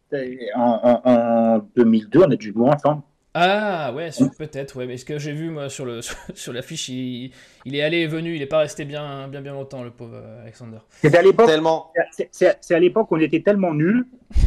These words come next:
Speaker 1: parce que ça nous est arrivé aussi, hein, d'être dernier de Ligue deux, hein. Et on avait un,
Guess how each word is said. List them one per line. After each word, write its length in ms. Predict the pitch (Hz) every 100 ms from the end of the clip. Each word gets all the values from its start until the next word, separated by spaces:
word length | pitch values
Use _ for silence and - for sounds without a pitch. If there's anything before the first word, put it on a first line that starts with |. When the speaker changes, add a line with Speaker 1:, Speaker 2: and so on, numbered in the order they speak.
| -
Speaker 1:
parce 100 | 127
que 60 | -
ça 80 | 131
nous 140 | 120
est 40 | 123
arrivé 220 | 139 190
aussi, 280 | 180 175 147
hein, 100 | 139
d'être 280 | 127 -
dernier 260 | 127 127 131
de 60 | 120
Ligue 140 | 120
deux, 180 | 117 120
hein. 60 | 117 _ _ _ _ _ -
Et 100 | 135
on 80 |
avait 300 | 143 143 160
un, 260 | 151 139 127